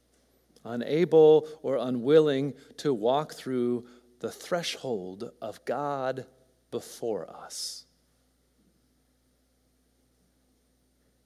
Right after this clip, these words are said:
So again, I believe that, uh, the essential question before us this Sunday is, how do we get back to God? It's a question we return to every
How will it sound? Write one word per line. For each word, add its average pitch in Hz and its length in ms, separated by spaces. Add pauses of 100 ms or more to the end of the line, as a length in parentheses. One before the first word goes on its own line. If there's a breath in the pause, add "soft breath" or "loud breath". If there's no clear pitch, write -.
(1400 loud breath)
So 160 180
again, 165 260
I 170 120
believe 147 400
that, 143 260
uh, 127 60 (360)
the 135 200
essential 202 420
question - 480
before 156 400
us 147 160
this 143 260
Sunday 127 340
is, 117 300 (180 loud breath)
how 185 280
do 160 140
we 151 260
get 127 300
back 120 320
to 117 100
God? 76 480 (460 loud breath)
It's 156 140
a 151 40
question 175 460
we 147 80
return 143 400
to 135 180
every 110 320